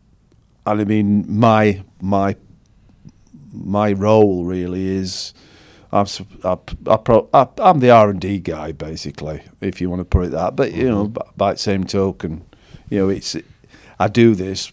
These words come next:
Speaker 1: because of me interest, and they've invested a hell of a lot of time and money into some of the things that I've been doing over the last,
Speaker 2: Yeah.
Speaker 1: you know, few years. Um,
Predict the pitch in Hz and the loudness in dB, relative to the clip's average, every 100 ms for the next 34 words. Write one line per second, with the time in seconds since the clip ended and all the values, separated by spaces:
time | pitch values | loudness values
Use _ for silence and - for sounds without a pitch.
0 | - 101 - 90 90 101 95 98 98 - | -8 -10 -4 -4 -4 -6 -4 -4 -4 -8
1 | _ _ _ _ _ - 113 107 - 82 | _ _ _ _ _ -2 0 0 0 -6
2 | 82 - - - 98 101 95 101 92 98 | -6 -12 -12 -6 -2 -2 0 -2 0 -2
3 | 95 - 90 85 - _ _ _ _ _ | -2 -6 -8 -10 -14 _ _ _ _ _
4 | _ _ - - 131 131 110 107 101 - | _ _ -16 -2 2 4 4 2 -2 -4
5 | - 104 95 95 87 85 85 - _ _ | -6 -4 -2 -4 -6 -8 -14 -20 _ _
6 | 90 98 98 92 82 87 _ _ _ _ | -8 -6 -4 -6 -8 -12 _ _ _ _
7 | _ 107 98 92 95 85 110 101 90 87 | _ -6 -4 -4 -6 -6 -2 -2 -4 -4
8 | 101 95 90 87 87 - 82 80 92 87 | -4 -2 -4 -6 -10 -8 -8 -6 -4 -4
9 | 92 90 80 78 76 80 - - _ _ | -4 -6 -8 -10 -12 -14 -16 -20 _ _
10 | - 76 73 - 92 90 80 - 92 87 | -16 -14 -16 -12 -8 -8 -10 -6 -6 -4
11 | 87 87 78 - - _ _ _ _ _ | -6 -8 -10 -12 -16 _ _ _ _ _
12 | _ - 92 95 98 98 95 95 | _ -6 -2 -2 0 -2 -2 -6